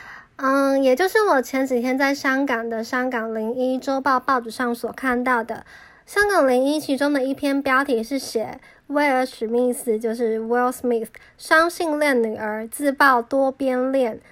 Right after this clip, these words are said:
创造出适合自己的关系模式。刹那间听起来很像是一夫多妻制，在一些伊斯兰教国家和穆斯林为主的地区，就是属于一夫多妻制，又称为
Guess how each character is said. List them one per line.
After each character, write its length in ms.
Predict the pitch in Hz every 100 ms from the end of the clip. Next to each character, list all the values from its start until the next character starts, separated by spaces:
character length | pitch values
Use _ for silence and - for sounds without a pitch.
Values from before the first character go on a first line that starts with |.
| _
创 240 | - 330 311
造 160 | 294
出 240 | 294 302 285
适 240 | - 330
合 160 | 262 220
自 120 | 262
己 160 | 240 220
的 140 | 214
关 240 | 233 247
系 240 | 262 - 262
模 260 | 254 214
式。 320 | 208 - 233 - _ _ _ _
刹 160 | - 392
那 200 | 403 392
间 200 | 370 370
听 180 | 370 359
起 120 | 285
来 120 | 226
很 140 | 214
像 280 | 220 277 294
是 480 | 294 311 277 233 220
一 200 | 247 294
夫 220 | 285 285
多 220 | 277 262
妻 260 | 262 277 254
制， 320 | 247 262 202 - - -
在 220 | - 311 285
一 120 | 294
些 300 | 285 277 262
伊 120 | 262
斯 100 | 269
兰 260 | 277 226 233
教 200 | 254 247
国 180 | 240 214
家 200 | 226 233
和 160 | 254 254
穆 160 | 269
斯 180 | 285 277
林 220 | 262 220
为 180 | 220 214
主 200 | 226 214
的 140 | 214
地 220 | 214 240 233
区， 300 | - 233 226 - - -
就 80 |
是 200 | 403 440
属 200 | - 220
于 160 | 220 226
一 180 | 269 302
夫 240 | 285 285
多 240 | 277 254 247
妻 260 | - 240
制， 280 | 226 254 220
又 200 | 240 269
称 360 | 277 - 262 262
为 340 | 226 214